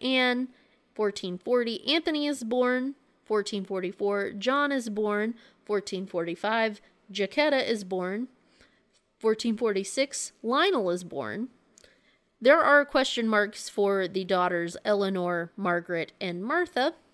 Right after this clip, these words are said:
In fourteen fifty-three, Richard is born. In either fifty-four or fifty-eight, their son Edward is born. In fifty-six, their daughter Mary is born.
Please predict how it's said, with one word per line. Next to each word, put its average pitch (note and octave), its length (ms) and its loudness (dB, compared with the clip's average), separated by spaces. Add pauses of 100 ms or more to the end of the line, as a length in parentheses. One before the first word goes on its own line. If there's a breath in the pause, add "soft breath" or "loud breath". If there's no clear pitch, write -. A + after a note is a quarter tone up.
(760 soft breath)
In A3+ 320 2
fourteen A3 680 -2
fifty-three, A3+ 800 -4
Richard B3 460 -2
is G#3 280 -4
born. G3+ 520 0 (260)
In G#3+ 260 2 (100)
either D4 720 2
fifty-four C4+ 640 2
or A3 180 2
fifty-eight, G#3+ 720 0
their G3 160 0
son F3+ 360 -4
Edward G#3+ 440 0
is G3+ 220 -4
born. F#3 520 -4 (500 loud breath)
In A3 180 0
fifty-six, G3 680 -4
their F#3 160 -2
daughter F3 320 0
Mary A#3+ 400 0
is A3 160 -2
born. G3 480 -4